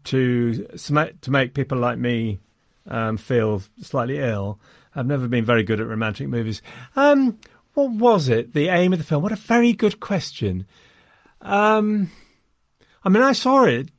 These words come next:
just as a straightforward romantic movie telling the life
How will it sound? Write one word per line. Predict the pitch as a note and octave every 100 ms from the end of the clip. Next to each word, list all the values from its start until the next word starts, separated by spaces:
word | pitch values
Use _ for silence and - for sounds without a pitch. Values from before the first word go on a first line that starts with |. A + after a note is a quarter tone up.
| _
just | - E3+ -
as | C3+
a | -
straightforward | - - E3 C#3 C3 D#3+ C#3+ A#2+ B2 G#2 - _ _ _ _ _
romantic | - D3 C#3+ C#3+ C3 - C#3 B2 D3 -
movie | E3+ D3 D3 C3+ G#2+ G#2+ A2+
telling | - C#3 C3 A#2+
the | B2
life | B2 B2 B2 - - _